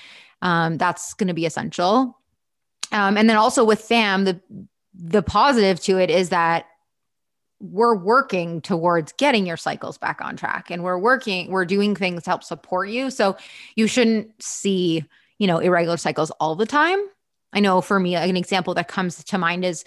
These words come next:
women with polycystic ovarian syndrome, right? Like, once we figure out, okay, like, what's the underlying cause for them, like, often I can get women to cycle regularly, which is great.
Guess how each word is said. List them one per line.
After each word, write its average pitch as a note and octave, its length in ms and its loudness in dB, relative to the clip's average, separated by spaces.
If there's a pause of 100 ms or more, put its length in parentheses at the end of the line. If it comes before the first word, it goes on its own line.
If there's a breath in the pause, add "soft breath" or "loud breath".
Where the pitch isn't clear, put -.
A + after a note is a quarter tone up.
(300 loud breath)
women F#3 180 0
with F3+ 160 -4
polycystic F3+ 520 -4
ovarian G#3+ 560 2
syndrome, D#3 440 -4 (380 loud breath)
right? F#3 220 2
Like, F#3 260 0
once C#4+ 260 2
we D#4 100 2
figure G#3 360 2
out, F#3+ 380 4
okay, F3 380 0
like, E3 200 -4
what's E3+ 440 -2
the G3 120 2
underlying E3+ 640 -2
cause D#3+ 560 0
for F3+ 140 -2
them, D#3+ 420 -4 (280 soft breath)
like, F3+ 180 -4
often F#3+ 300 0
I F3 100 0
can F3+ 140 -4
get F3 140 -4
women E3+ 200 -6
to E3+ 80 -12
cycle E3 640 -10
regularly, F#3+ 760 -6
which F#3 180 -4
is F3 100 -8
great. A#3+ 440 0